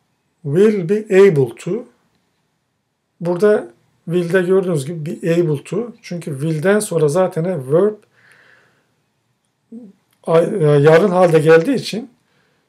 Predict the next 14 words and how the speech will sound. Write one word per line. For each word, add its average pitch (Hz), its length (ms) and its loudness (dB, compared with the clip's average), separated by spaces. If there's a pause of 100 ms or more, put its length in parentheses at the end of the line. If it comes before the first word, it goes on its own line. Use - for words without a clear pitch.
(460)
be 170 280 0
able 185 260 2
to 143 140 -12
da 214 360 -4
be 170 300 0
burada 160 200 -4
yarın 165 280 4
halde. 117 440 -10 (1000)
Sadece 202 840 0 (480)
present 196 540 -2
ve 147 160 -2
past 180 340 -2
tense'te 147 460 -4
bu 226 260 -4